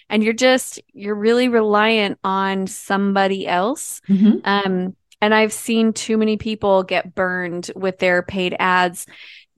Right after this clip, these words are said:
Speaker 1: And I, and I do paid ads. I'm not saying I don't. I'm just saying it's one piece of my puzzle. It is not my whole pie.
Speaker 2: Mm-hmm. Right. And I, what I love about organic lead generation also is that it feels authentic.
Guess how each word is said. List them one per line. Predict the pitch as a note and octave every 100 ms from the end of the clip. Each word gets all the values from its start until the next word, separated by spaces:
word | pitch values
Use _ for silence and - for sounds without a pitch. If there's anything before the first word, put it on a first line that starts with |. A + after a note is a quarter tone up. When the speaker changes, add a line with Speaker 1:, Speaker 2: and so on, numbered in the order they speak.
| -
Speaker 1:
And | B3 C4
I, | B3+ B3+
and | C4 D4+
I | E4
do | E4+ G4+
paid | - A#3+ G3+
ads. | F#3 F3+ - -
I'm | A3
not | A3+
saying | A#3+ A3+
I | A3
don't. | A3 G3 -
I'm | G3+
just | G#3 A3 -
saying | G#3+ G#3 G3+ -
it's | G3+ -
one | G3+ A3 B3
piece | - - C4+ C4+
of |
my | A#3 A3
puzzle. | - G#3 G#3+ C4
It | A#3+ G3
is | F#3+ F#3+
not | G3 G#3 G3+
my | G3+
whole | G3 F#3
pie. | - - - F#3+ _ -
Speaker 2:
Mm-hmm. | G3+ G3 G#3 D4+ - _ _ _ _
Right. | E3+ D3+ - _ _ - - -
And | A3+
I, | A#3+ A#3 -
what | G#3 A3+
I |
love | A3 G#3+
about | B3+ C4+ A#3+ G#3
organic | G#3 G3 F3+ F3+
lead | F3+ F3+
generation | E3+ E3+ E3 E3 E3 D#3+
also | D#3+ E3 E3+
is | E3
that | E3
it | E3 E3+
feels | G3+ F#3+ F#3+
authentic. | F3+ D#3+ - E3+ F3 F#3 A3+ -